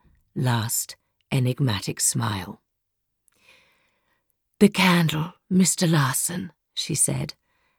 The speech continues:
and her candle snuffer extraordinaire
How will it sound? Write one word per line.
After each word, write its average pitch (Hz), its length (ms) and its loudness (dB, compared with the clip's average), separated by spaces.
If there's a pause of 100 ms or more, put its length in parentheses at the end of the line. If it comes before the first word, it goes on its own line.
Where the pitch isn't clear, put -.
(140)
and 160 140 4
her 160 140 4
candle 196 440 4
snuffer 175 480 2
extraordinaire 156 880 2